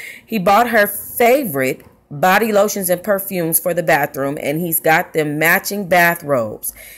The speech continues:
He set it all up to impress her. To impress her, but not enough for her to move there. He is going to have to do a lot more to make that happen, but he's going to keep working on her.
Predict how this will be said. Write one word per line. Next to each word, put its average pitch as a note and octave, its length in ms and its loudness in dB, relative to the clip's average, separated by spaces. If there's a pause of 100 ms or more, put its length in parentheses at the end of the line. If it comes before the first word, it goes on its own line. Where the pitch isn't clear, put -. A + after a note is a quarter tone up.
(100)
He A3 180 -4
set F#3+ 300 4
it D#3 100 2
all G3 300 4
up F#3 200 2
to F3 160 -2
impress D#3 420 -2
her. G3 440 -2 (720)
To A#3 180 2
impress B3 520 2
her, F#3 220 4
but E3+ 180 -2
not F3 220 2
enough F3 300 -2
for E3+ 140 -2
her E3 220 0
to E3+ 140 -6
move F3 380 -2
there. B2 360 -6 (280)
He A3 160 -4
is G#3 100 0
going G3+ 280 2
to G3 40 0
have F3+ 180 2
to E3+ 60 -10
do E3+ 240 0
a D#3 60 4
lot E3 420 2
more G3+ 300 0
to F3+ 140 -4
make E3+ 260 -2
that E3 160 2
happen, D3+ 640 -2 (260)
but D#3+ 140 0
he's F#3 220 -2
going E3+ 300 0
to D3+ 360 -2 (160)
keep B3+ 340 -4
working F3+ 520 0
on C3 200 -6
her. C#3 300 -10